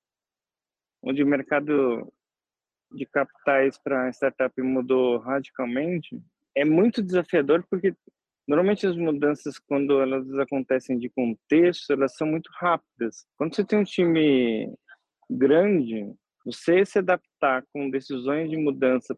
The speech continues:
pra dentro é algo altamente desafiador. Porque primeiro tem um desafio de transparecer uma traição com que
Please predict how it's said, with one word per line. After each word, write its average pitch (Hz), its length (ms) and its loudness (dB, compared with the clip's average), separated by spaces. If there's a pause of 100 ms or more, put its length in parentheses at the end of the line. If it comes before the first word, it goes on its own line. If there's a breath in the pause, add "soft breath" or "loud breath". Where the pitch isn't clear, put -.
pra 131 160 0
dentro 123 880 -2 (2000)
é 151 120 2
algo 131 400 0 (160)
altamente 180 680 0
desafiador. 208 640 -2 (880)
Porque - 160 -6
primeiro 156 1000 2 (720)
tem 156 100 0
um 160 80 -2
desafio 151 420 0
de 147 140 -4
transparecer 143 880 -2
uma 135 160 0
traição 139 680 -2
com 175 240 -6 (180)
que 143 600 0